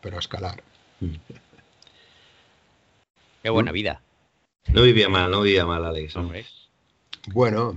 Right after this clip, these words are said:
Speaker 3: Muy bien.
Speaker 1: eh,
Speaker 2: Bueno, y poco a poco ya se fue consagrando. Bueno,
Speaker 3: Eso es.
Speaker 2: realmente, realmente yo creo que dejó la bicicleta un poco aparcada, ¿no?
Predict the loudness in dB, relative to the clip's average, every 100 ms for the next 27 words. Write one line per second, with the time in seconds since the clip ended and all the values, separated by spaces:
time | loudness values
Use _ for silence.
0 | -8 -8 -10 -12 -12 -14 -12 -16 -20 _
1 | _ _ _ _ _ 0 2 4 4 4
2 | 4 4 2 2 -4 0 2 2 0 -4
3 | -2 0 -2 -4 -10 -18 -4 0 2 2
4 | 0 -2 -2 -2 -2 -10 _ _ _ -6
5 | -4 -4 0 0 0 0 -2 0 0 2
6 | 0 -2 -4 -2 -4 -4 -14 _ -6 -4
7 | -2 0 -2 0 -2 0 -6 -12 -12 -12
8 | -12